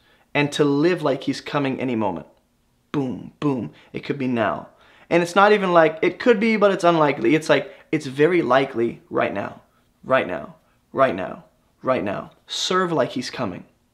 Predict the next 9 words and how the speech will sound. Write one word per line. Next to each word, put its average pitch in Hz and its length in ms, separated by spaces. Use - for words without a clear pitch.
You 139 120
hear 135 100
me? 165 220
Like, - 360
serve 170 680
like 117 420
the 127 120
master's 123 720
coming 123 460